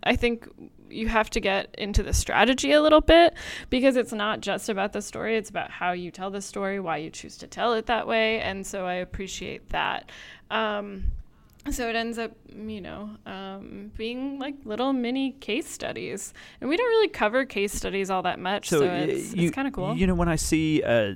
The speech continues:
Speaker 2: it's a seven-minute clip, and I just, ugh, you know, I just, I, I have to really, even if it's great, that's just so self-indulgent. What I've enjoyed about the winning, the winners, and maybe this is just part of how we categorized it, is that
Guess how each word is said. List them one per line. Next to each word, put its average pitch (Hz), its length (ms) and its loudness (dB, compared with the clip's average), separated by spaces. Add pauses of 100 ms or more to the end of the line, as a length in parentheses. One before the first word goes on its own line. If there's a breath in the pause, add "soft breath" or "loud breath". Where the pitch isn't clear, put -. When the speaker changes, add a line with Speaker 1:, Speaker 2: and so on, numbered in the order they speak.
(100)
Speaker 2:
it's - 200 -2
a 107 120 0
seven-minute 135 1120 0
clip, 127 500 2
and 110 180 0
I 107 120 4
just, - 400 -2 (180)
ugh, 107 680 4
you 123 80 4
know, 120 100 6
I 120 100 4
just, 123 260 0
I, 120 280 2
I 107 100 2
have 117 220 4
to 135 140 0
really, 120 200 2
even 190 200 2
if 185 100 0
it's 151 140 -6
great, 123 420 2 (380 loud breath)
that's - 220 2
just - 260 2
so 127 140 4
self-indulgent. 110 840 2 (220 loud breath)
What 143 340 2
I've 139 200 2
enjoyed 135 520 2
about 104 240 0
the 107 80 2
winning, 110 500 2
the 123 100 0
winners, 131 340 2
and 117 80 2
maybe 123 160 2
this 113 160 2
is - 80 -8
just - 200 -2
part 107 140 2
of 98 80 0
how 107 100 4
we 95 120 2
categorized 135 720 2
it, 160 160 0 (180 loud breath)
is 127 240 2
that 123 320 2